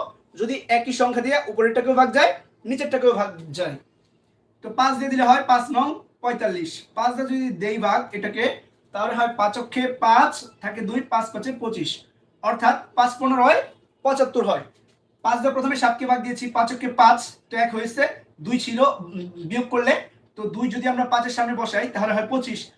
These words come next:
পাঁচ দিয়ে যদি পঁচিশকে ভাগ দিই, পাঁচ পঁচিশে, পাঁচ পাঁচে পঁচিশ হয়, অর্থাৎ পাঁচ পনেরোয় হয় পঁচাত্তর। যাই হোক, এখন হচ্ছে উপরে আছে তি-, নয় এবং নিচে আছে পঁয়তাল্লিশ। এখন কিন্তু আবার একই সংখ্যা দিয়ে ভাগ যায়, অর্থাৎ তিন দিয়ে ভাগ যায়। তিন দিয়ে যদি নয়কে ভাগ দিই,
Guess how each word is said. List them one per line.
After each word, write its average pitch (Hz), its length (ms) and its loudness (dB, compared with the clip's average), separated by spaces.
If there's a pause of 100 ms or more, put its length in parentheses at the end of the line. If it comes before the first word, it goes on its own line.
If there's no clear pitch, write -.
(220)
পাঁচ 214 200 -2
দিয়ে 247 140 -6
যদি 247 160 -4
পঁচিশকে 254 360 -8
ভাগ 240 140 2
দিই, 269 200 -6
পাঁচ 240 120 0 (220)
পঁচিশে, 226 380 -6 (480)
পাঁচ 240 180 0
পাঁচে 254 180 -6 (100)
পঁচিশ 247 320 -4
হয়, 147 120 -8 (400)
অর্থাৎ 254 200 -2 (460)
পাঁচ 247 140 4 (100)
পনেরোয় 262 360 0
হয় 285 160 6 (380)
পঁচাত্তর। 226 440 -6 (600)
যাই 226 180 -4
হোক, 269 100 2 (160)
এখন 247 160 2
হচ্ছে 254 180 -4
উপরে 254 220 2
আছে 269 120 -6 (100)
তি-, 262 140 -12 (100)
নয় 214 160 8 (120)
এবং 226 120 -2 (100)
নিচে 247 200 -4
আছে 262 160 4 (440)
পঁয়তাল্লিশ। 220 440 -2 (200)
এখন 247 200 0
কিন্তু 254 180 0 (480)
আবার 277 160 6 (120)
একই 254 220 -4
সংখ্যা 254 220 0
দিয়ে 247 160 4
ভাগ 208 180 2
যায়, - 220 -4
অর্থাৎ 254 200 4 (120)
তিন 294 180 0
দিয়ে 277 200 8
ভাগ 226 100 8 (100)
যায়। 180 140 0 (400)
তিন 254 140 0
দিয়ে 269 180 2
যদি 269 140 -4
নয়কে 262 240 -2
ভাগ 254 120 2
দিই, 240 140 -6